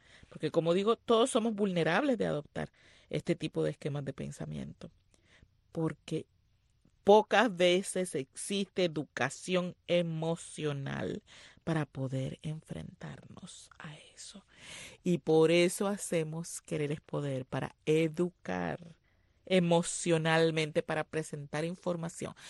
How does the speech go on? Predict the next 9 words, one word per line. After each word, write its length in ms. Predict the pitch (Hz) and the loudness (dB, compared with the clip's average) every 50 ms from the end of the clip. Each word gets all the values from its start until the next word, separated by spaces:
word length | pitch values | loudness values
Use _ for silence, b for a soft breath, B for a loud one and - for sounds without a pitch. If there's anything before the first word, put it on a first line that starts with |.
| B B B | B B B
para 200 | - 175 185 180 | 0 2 2 2
que 140 | - 175 165 | 0 -2 -4
podamos 500 | - 165 160 160 156 156 160 170 180 175 | -2 -2 -2 -2 -2 -4 -4 -4 -4 -4
en 120 | 160 156 | -4 -4
todo 200 | - 160 160 165 | -4 -2 -2 -2
momento 440 | 165 175 170 160 147 147 147 - - b b b b b b b | -2 -4 -4 -4 -4 -6 -8 -10 -12 b b b b b b b
tomar 600 | - 170 165 165 160 156 147 143 - - - 156 | 6 6 6 6 4 2 2 2 0 -2 -4 -6
decisiones 1080 | 160 160 151 - - - - - - - 147 147 139 135 131 131 131 135 - - - | -4 -6 -6 -6 -8 -14 -16 -12 -8 -6 -6 -4 -4 -6 -6 -6 -8 -8 -10 -12 -14
informadas. 920 | 135 127 127 - _ - 62 - - - - - - - - - - 175 | -14 -14 -14 -14 _ -10 -10 -10 -10 -10 -12 -12 -12 -12 -14 -16 -20 -20